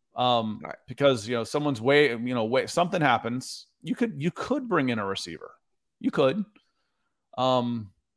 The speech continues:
Speaker 2: I got
Speaker 1: running
Speaker 2: one
Speaker 1: back
Speaker 2: guy for conversation's sake, real quick. Sorry to cut you off, Scott. One
Speaker 1: That's okay.
Speaker 2: guy, quarterback, Kurt Benkert. He played with the Packers last year on the practice squad. He obviously knows Nathaniel Hackett.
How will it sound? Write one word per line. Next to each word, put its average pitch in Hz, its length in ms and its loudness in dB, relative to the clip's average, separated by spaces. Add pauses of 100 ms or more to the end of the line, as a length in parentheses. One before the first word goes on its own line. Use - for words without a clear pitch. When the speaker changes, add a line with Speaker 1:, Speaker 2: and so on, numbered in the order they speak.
(120)
Speaker 2:
I 175 100 6
got 233 60 12
Speaker 1:
running 214 140 8
Speaker 2:
one - 120 8
Speaker 1:
back 208 320 10
Speaker 2:
guy - 40 -14 (160)
for 190 140 2
conversation's 170 680 2
sake, 135 160 -4
real 147 140 2
quick. 135 160 -2
Sorry 147 180 4
to 135 60 -6
cut 117 180 -2
you 123 120 -2
off, 131 140 -4
Scott. - 280 -2
One 180 160 8
Speaker 1:
That's 196 100 4
okay. 185 140 6
Speaker 2:
guy, - 20 0
quarterback, 185 640 4
Kurt 175 340 0
Benkert. 170 480 4 (120)
He 165 160 -10
played 185 340 2
with 180 100 0
the 165 80 -8
Packers 170 400 0
last 170 300 2
year 170 160 6
on 151 60 6
the 147 80 -2
practice 165 340 2
squad. 165 380 6
He 139 100 -8
obviously 160 420 0
knows 156 240 4
Nathaniel 151 440 0
Hackett. 151 460 -2